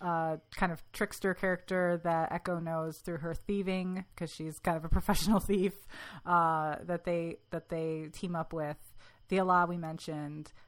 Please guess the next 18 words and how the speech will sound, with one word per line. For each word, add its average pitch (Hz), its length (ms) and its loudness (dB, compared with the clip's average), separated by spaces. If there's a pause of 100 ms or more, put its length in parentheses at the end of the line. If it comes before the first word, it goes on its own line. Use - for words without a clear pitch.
(100)
Tanith 208 540 4
is 175 180 -4
Caius's, 170 1200 -2
uh, 165 240 -2
sister, 226 640 -2
twin 247 260 2
sister, 190 720 0
who 170 340 -2
is 170 280 -2
obviously 170 400 -2
in 165 80 -6
conflict 165 560 -4
with 160 160 -8
him 160 260 -6
for 160 200 -6
the 151 220 -6
Dracaran 147 600 -6
throne. 208 600 -2